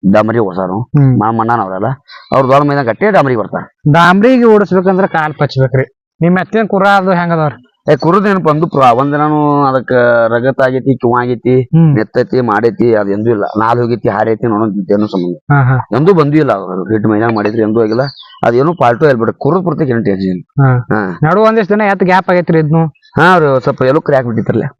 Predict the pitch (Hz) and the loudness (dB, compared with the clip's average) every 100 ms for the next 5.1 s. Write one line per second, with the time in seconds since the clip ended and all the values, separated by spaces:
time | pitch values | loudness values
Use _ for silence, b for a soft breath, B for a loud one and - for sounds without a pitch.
0 | 165 196 190 196 185 175 - 175 165 170 | -2 -2 0 -2 0 -4 -2 -2 0 0
1 | 185 185 156 156 143 143 143 143 104 147 | 2 2 2 0 -2 -2 -2 0 0 0
2 | 147 147 123 - 151 127 143 143 139 135 | 2 0 -2 -2 -4 2 2 4 2 2
3 | 160 147 127 151 165 143 147 214 208 196 | -2 0 0 2 2 0 2 2 2 2
4 | 160 110 107 185 170 139 156 139 127 110 | 2 0 0 0 0 0 0 2 0 0
5 | 104 | -2